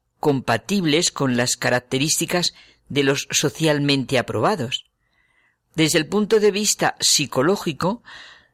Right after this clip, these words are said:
algunos la entienden más como la capacidad de proporcionar respuestas adecuadas y coherentes a las exigencias del medio.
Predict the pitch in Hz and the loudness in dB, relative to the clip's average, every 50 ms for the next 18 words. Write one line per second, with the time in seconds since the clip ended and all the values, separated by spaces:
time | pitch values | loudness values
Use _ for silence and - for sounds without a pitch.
0 | _ _ _ _ - 139 135 143 147 180 190 190 202 190 - - - _ _ _ | _ _ _ _ -4 -2 -2 0 0 2 2 2 2 0 -2 -6 -12 _ _ _
1 | _ _ - 143 139 135 135 135 120 - 185 196 190 185 175 160 170 175 185 196 | _ _ -2 0 0 2 0 0 0 0 2 2 2 2 0 2 2 0 0 0
2 | 220 - _ _ _ _ _ _ _ _ _ _ - 180 190 208 220 247 254 247 | -4 -8 _ _ _ _ _ _ _ _ _ _ -2 0 2 2 4 4 4 2
3 | 247 240 - - - _ _ _ _ _ - 175 160 156 156 151 147 - 143 123 | 2 0 -2 -4 -6 _ _ _ _ _ -2 0 2 4 2 2 2 2 0 0
4 | - 143 135 - 151 160 180 175 175 147 120 147 120 - 143 127 - - 143 151 | 0 -2 -4 0 0 2 2 2 2 0 0 -2 -2 -2 -2 -4 -2 -2 0 0
5 | 165 170 160 151 139 - - - 170 180 175 - 175 165 - - - - 139 127 | 0 0 0 0 -2 -2 -2 -2 -2 -2 0 0 0 -2 -2 -4 -4 -4 -2 -2
6 | 123 120 - - 156 160 147 147 143 - - - 139 123 - - 123 120 131 170 | -2 -4 -2 0 0 0 2 0 0 -2 -4 -4 -6 -8 -4 -2 0 0 2 2
7 | 180 160 120 - 151 180 - - - - - - - - _ _ _ _ 156 143 | 0 0 -2 -2 -2 -2 -4 -6 -10 -16 -20 -20 -20 -20 _ _ _ _ 0 2
8 | 139 135 - 139 120 - 127 143 170 165 139 151 135 123 - 120 107 107 104 104 | 2 2 0 -2 -2 -2 -2 -2 -2 -2 0 0 0 0 0 -2 -2 -2 -2 -2
9 | 98 98 117 160 202 208 | -2 -2 -4 -4 -4 -6